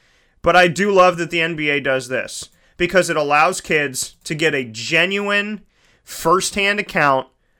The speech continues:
of what scouts think of them. And I think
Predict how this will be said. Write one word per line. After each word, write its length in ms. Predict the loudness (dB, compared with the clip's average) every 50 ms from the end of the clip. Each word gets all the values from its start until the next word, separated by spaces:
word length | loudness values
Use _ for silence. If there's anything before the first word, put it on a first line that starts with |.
| _ _ _
of 220 | 2 2 2 0 -2
what 380 | -6 -2 2 4 4 4 2
scouts 580 | -2 -6 -4 0 2 4 4 4 2 -2 -6 -8
think 260 | -6 -6 -6 -4 -4
of 140 | -6 -6 -6
them. 300 | -8 -12 -12 -12 -14 -18 _ _ _ _ _ _ _ _ _ _ _ _ _ _ _ _ _ _ _ _ _ _ _ _ _ _ _ _ _ _ _ _ _ _ _ _ 0
And 160 | 2 2 2
I 280 | 2 4 4 6 4 4
think 520 | 2 -2 -4 -4 -4 -4 -8 -10 -16 _